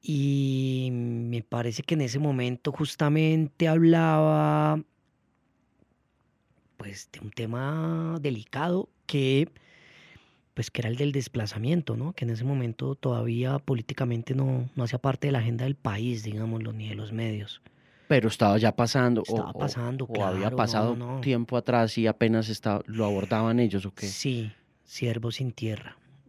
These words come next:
Speaker 1: Esa es canción creo que favorita de ese disco.
Speaker 2: Mm.
Speaker 1: Es, si es del Dorado, ¿no?
Speaker 2: Sí.
Speaker 1: Puedo estar equivocado.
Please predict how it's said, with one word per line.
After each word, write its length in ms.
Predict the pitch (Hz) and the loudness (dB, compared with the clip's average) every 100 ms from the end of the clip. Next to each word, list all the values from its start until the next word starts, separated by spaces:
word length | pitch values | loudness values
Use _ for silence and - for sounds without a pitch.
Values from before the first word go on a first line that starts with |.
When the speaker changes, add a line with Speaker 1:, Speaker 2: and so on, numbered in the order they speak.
| _ _ | _ _
Speaker 1:
Esa 100 | - 139 | -20 -20
es 220 | - _ | -20 _
canción 440 | - 123 110 107 101 | -12 -12 -10 -12 -12
creo 180 | 113 | -12
que 100 | - | -12
favorita 520 | 117 127 113 101 - 107 | -10 -8 -8 -10 -10 -10
de 60 | |
ese 160 | 107 117 | -10 -8
disco. 460 | 107 104 - - 117 | -8 -10 -14 -20 -8
Speaker 2:
Mm. 140 | 117 95 - | -6 -6 -10
Speaker 1:
Es, 140 | 120 110 | -14 -10
si 180 | - 120 | -10 -8
es 80 | |
del 180 | 110 160 | -6 -4
Dorado, 460 | 165 117 113 143 202 | -4 -4 -6 -4 -2
¿no? 80 | 143 | 0
Speaker 2:
Sí. 320 | 127 131 117 - _ | 2 4 2 -4 _
Speaker 1:
Puedo 160 | - 147 | -6 -6
estar 280 | 147 185 185 | -4 -4 -4
equivocado. 800 | 196 170 113 - 127 120 139 | -2 -2 -4 -4 -4 -4 -4